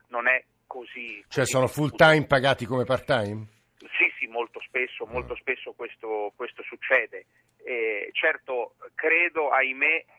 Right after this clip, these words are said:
Speaker 1: che in tutti e due i paesi si stia andando verso una direzione dove i lavoratori sono sempre, sempre meno garantiti e questo ci dovrebbe, ci dovrebbe molto preoccupare.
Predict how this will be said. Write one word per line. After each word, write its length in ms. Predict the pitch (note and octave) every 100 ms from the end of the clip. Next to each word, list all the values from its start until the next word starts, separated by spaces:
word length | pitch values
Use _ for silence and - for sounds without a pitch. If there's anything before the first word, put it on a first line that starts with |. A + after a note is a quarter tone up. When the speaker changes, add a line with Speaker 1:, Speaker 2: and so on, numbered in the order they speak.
| _
Speaker 1:
che 80 | B2
in 80 | A#2
tutti 220 | C#3+ C#3
e 40 |
due 300 | B2+ C3+ B2+
i 60 | B2+
paesi 500 | C3+ C3+ C#3+ C#3 C3+ -
si 140 | A#2+ _
stia 200 | C3 B2
andando 440 | A#2+ B2+ C3 B2
verso 240 | A#2 A#2+ B2
una 100 | A2+
direzione 460 | A#2+ B2 - B2
dove 180 | A2+ A2
i 40 | A2
lavoratori 500 | G#2+ A2 A2 A#2 A#2
sono 240 | A2+ G#2+
sempre, 720 | - G#2+ G#2 G#2+ G2+ G2+ G#2 -
sempre 300 | G#2+ G2+ G#2+
meno 200 | G#2 G#2
garantiti 500 | G#2 G#2 G#2+ A#2 -
e 20 | G2+
questo 260 | G#2+ -
ci 140 | G#2+ G#2
dovrebbe, 640 | G2 G#2 F2+ F#2 F2+ G2+
ci 140 | - A2
dovrebbe 320 | G#2+ G#2+ G2
molto 280 | G2 G2 G2+
preoccupare. 640 | F#2 F2 _ F#2 E2+ -